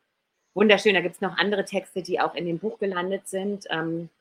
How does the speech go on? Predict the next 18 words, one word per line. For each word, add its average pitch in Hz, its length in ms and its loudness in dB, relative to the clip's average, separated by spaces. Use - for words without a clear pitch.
zum 175 140 -10
Beispiel 175 320 2
ein 180 100 -2
Heimweh-Song, 170 1080 2
wie 175 100 0
der 170 160 0
Hamster 175 380 -4
dann 165 240 -2
halt 160 160 -4
irgendwie 175 300 -6
ausgebüxt 165 640 -4
ist - 220 -12
und 165 140 -10
dann 160 140 -4
erstmal 160 520 -2
Heimweh 190 340 6
nach 170 180 4
dem 175 500 -2